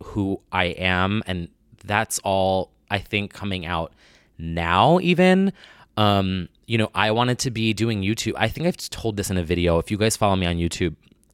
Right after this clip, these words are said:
I know that this is a podcast, but I did a video on my YouTube channel saying,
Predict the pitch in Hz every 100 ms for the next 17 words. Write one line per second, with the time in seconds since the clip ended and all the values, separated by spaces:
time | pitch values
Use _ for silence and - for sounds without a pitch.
0 | - 101 104 101 101 92 90 90 87 82
1 | 82 80 - 85 82 - - - - 107
2 | 117 123 117 113 110 98 95 - 95 92
3 | 95 - 92 - 87 82 82 - - 87
4 | 85 85 82